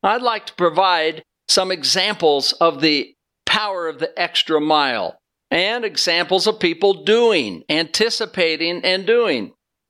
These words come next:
First one is Murphy. <laughs> These could be simple things. Murphy is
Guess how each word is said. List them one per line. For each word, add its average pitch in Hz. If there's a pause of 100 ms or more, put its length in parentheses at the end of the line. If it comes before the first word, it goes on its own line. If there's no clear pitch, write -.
First 294
one 208
is 160
Murphy. 170 (360)
<laughs> -
These 311
could 330
be 320
simple 302
things. 131
Murphy 226
is 190